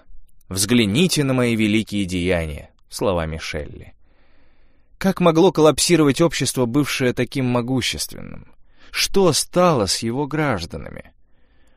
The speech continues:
Подспудно эти романтические загадки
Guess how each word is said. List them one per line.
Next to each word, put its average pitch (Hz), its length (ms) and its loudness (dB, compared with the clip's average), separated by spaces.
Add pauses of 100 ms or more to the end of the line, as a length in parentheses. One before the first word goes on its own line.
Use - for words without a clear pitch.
(120)
Подспудно 110 720 0
эти 117 240 -2
романтические 110 800 -2
загадки 90 720 -4